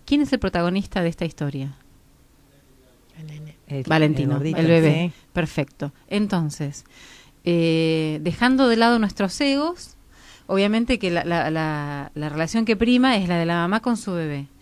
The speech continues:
Speaker 1: Entonces yo te recomendaría que vos, por ejemplo, observes cómo ella cambia a su bebé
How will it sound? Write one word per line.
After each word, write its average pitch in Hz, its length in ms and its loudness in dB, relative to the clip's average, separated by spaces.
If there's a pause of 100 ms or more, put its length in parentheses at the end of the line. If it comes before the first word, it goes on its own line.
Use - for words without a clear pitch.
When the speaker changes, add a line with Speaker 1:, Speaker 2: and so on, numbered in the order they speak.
(380)
Speaker 1:
Entonces 185 420 -4
yo 180 160 2
te 240 100 2
recomendaría 196 800 0
que 185 140 -2
vos, 196 160 0
por 190 160 -2
ejemplo, 170 380 -2
observes 269 500 -2
cómo 294 380 2
ella 285 280 -2
cambia 277 360 2
a 220 40 -4
su 214 140 -8
bebé 202 420 -4